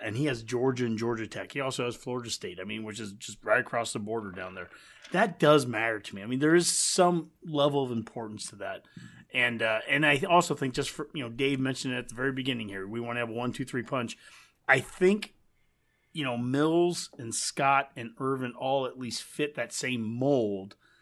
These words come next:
of a one, two, three punch. And if any of those other guys, Vermeer or Morrison, if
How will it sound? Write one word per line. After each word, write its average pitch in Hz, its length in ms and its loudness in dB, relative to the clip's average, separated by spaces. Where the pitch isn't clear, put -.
of 127 180 4
a 123 60 6
one, 120 260 2
two, 120 140 -2
three 113 200 -4
punch. 120 360 -4
And 117 140 -4
if 113 180 -8
any 254 220 2
of 247 80 0
those 185 160 4
other 170 180 4
guys, 98 380 -4
Vermeer 170 640 2
or 117 280 -8
Morrison, 170 600 -2
if 107 100 -10